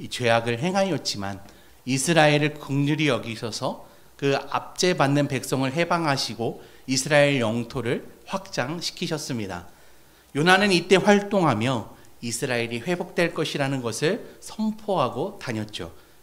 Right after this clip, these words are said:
열왕기하 십사 장 이십오 절에 보면 기록되어 있습니다. "이스라엘 하나님 여호와께서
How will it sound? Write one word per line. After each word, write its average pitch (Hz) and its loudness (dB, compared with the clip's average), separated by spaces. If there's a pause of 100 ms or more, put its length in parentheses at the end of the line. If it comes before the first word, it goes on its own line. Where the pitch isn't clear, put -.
(380)
열왕기하 175 6
십사 - 2
장 156 0 (160)
이십오 127 -2
절에 131 2
보면 127 -2 (140)
기록되어 151 4
있습니다. 104 -2 (560)
"이스라엘 190 8
하나님 156 4
여호와께서 147 6